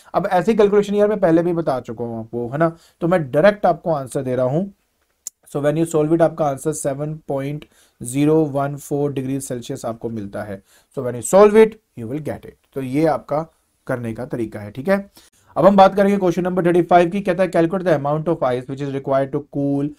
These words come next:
one fifty gram of water contained in a vessel।" Vessel आ गया फिर से, ठीक है।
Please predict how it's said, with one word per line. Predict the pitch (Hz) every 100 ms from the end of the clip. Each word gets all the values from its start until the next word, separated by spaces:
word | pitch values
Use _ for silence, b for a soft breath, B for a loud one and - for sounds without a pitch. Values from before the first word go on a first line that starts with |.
| b _
one | 143 151
fifty | 147 147 151
gram | 143 135 139
of | 127
water | 127 127 139
contained | 139 131 135
in | 135
a | 131
vessel।" | 123 - 143
Vessel | 143 160 156
आ | 135
गया | 135
फिर | 135 117
से, | 127 123 _ _ _ _ -
ठीक | 151
है। | 170